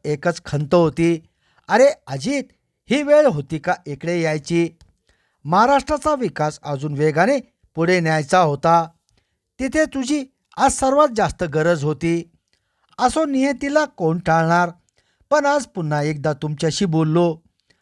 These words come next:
आणि मनाला खूप उभारी मिळाली. आपण असंच अधूनमधून बोलत जाऊया. विसरून जाऊ नका या दादाला.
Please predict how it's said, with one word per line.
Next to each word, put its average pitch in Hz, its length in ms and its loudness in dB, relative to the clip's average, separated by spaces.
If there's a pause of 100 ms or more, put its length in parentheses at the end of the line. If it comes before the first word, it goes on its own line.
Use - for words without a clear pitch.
(140)
आणि 254 200 0
मनाला 165 520 0
खूप 185 260 -2 (140)
उभारी 151 400 -2
मिळाली. 165 580 0 (920)
आपण 233 300 2
असंच 233 500 -2
अधूनमधून 151 640 -4
बोलत 151 360 0
जाऊया. 165 460 2 (640)
विसरून 247 380 -4
जाऊ 277 180 4
नका 285 300 -2
या 240 200 0
दादाला. 165 600 0